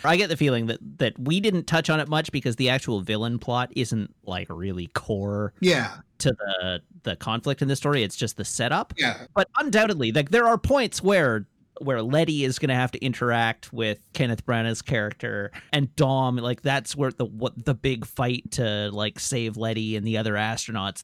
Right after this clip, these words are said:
Speaker 1: that's gonna happen, right? It's just not critical to the over, like, it's just a, a conflict that occurs.
Speaker 2: Yeah, it's just a story beat that happens along the way kind of thing.
Speaker 1: Yeah.
Speaker 2: All right.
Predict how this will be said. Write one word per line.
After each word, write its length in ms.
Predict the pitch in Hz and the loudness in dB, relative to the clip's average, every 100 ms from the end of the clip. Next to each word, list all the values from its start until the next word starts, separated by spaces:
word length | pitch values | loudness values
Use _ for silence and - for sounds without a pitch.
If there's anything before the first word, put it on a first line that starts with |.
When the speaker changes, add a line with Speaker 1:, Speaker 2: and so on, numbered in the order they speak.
| 139 | -6
Speaker 1:
that's 160 | 139 | -6
gonna 220 | - 131 98 | -4 -4 -2
happen, 560 | - 123 - 85 82 | 0 0 -2 -8 -8
right? 300 | 87 104 147 - - - | -6 -2 -4 -6 -8 -2
It's 160 | 143 | 0
just 180 | 160 143 | 0 0
not 220 | 156 127 - 147 | 2 0 -2 -8
critical 500 | - 180 135 - 117 | -4 -2 -2 -2 -4
to 100 | - 131 | -2 -2
the 140 | 120 | 0
over, 480 | 123 117 117 107 113 - | -2 0 0 -2 -4 -6
like, 200 | 139 123 | -6 -6
it's 140 | - | -6
just 180 | - 123 | -6 -4
a, 100 | 107 - - | -6 -10 -10
a 60 | - | -8
conflict 680 | - 123 120 - 139 - - | -4 -2 -2 -2 -4 -4 -6
that 100 | 147 | -6
occurs. 520 | - 160 185 208 - | -4 -6 -6 -10 -2
Speaker 2:
Yeah, 240 | 220 131 | 0 0
it's 160 | 123 - | -2 -2
just 220 | 170 165 | -2 0
a 40 | 151 | 0
story 300 | 170 139 123 | 2 2 2
beat 220 | 117 113 | -2 -2
that 100 | 120 | -2
happens 320 | 120 120 120 | -2 -4 -6
along 240 | 113 110 | -4 -4
the 80 | 104 | -4
way 220 | 107 98 - | -6 -8 -14
kind 200 | 110 104 | -16 -14
of 40 | |
thing. 220 | - 104 - 151 _ _ _ | -12 -14 -16 -20 _ _ _
Speaker 1:
Yeah. 300 | 156 113 - - _ _ | 0 0 -2 -12 _ _
Speaker 2:
All 80 | 151 | 2
right. 240 | 147 117 | 4 4